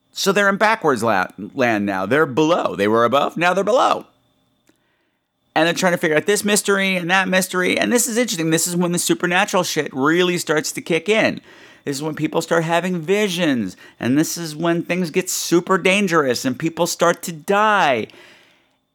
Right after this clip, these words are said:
And had they stuck with this theme, it would have been somewhat better. Escaping these traps, and,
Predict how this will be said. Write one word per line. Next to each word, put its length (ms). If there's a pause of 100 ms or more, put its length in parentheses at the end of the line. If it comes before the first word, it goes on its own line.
(360)
And 180
had 240
they 140
stuck 580
with 280
this 300
theme, 440
it 180
would 160
have 200
been 520
somewhat 540
better. 280 (720)
Escaping 400
these 140
traps, 340
and, 200